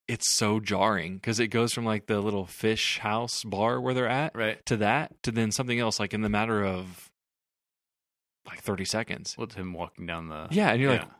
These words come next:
Speaker 1: "Well, that was cool, but, like, what the hell was the point of that?" <laughs> It
Speaker 2: And
Speaker 1: made no sense.
Speaker 2: And I think that comes down, I think there was a,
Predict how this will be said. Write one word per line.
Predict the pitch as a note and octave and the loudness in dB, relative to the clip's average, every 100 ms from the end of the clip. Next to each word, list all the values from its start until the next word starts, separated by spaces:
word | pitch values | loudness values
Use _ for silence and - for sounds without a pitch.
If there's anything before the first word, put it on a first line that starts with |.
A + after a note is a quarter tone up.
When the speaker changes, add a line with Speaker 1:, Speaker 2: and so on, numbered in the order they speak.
| _ _ | _ _
Speaker 1:
"Well, | A#2 | -2
that | G#2+ | -2
was | G#2+ | -4
cool, | - D3+ G3+ | 0 2 4
but, | A2 A2+ | 4 4
like, | G2+ G2+ - | 2 -4 -4
what | C#3 - | -4 0
the | B2 | 0
hell | F#2 B2+ C#3+ | 2 2 4
was | C#3+ G#2+ | 2 0
the | G#2 | -2
point | - D#3 | 0 0
of | D3 | 0
that?" | G2+ G2+ - | 0 -4 -4
<laughs> | - - | -10 -6
It | - | 0
Speaker 2:
And | C#3 | 4
Speaker 1:
made | D3 C3 | 4 2
no | C#3 D3 | 2 2
sense. | C#3 D3+ B2 - - | 2 0 0 -2 -4
Speaker 2:
And | A#2+ G#2+ | -2 -2
I | G2 | -2
think | - A2+ G#2+ | -2 -4 -2
that | G#2+ G#2+ | -4 -2
comes | G#2 G2+ G2 | -4 -6 -6
down, | F#2+ G2 F#2 F#2 F2+ | -6 -4 -4 -8 -10
I | F2+ | -14
think | - A#2 A2+ _ _ _ - | -6 -6 -6 _ _ _ -14
there | G#2+ G#2+ | -4 -2
was | F#2+ | -2
a, | F2+ | -6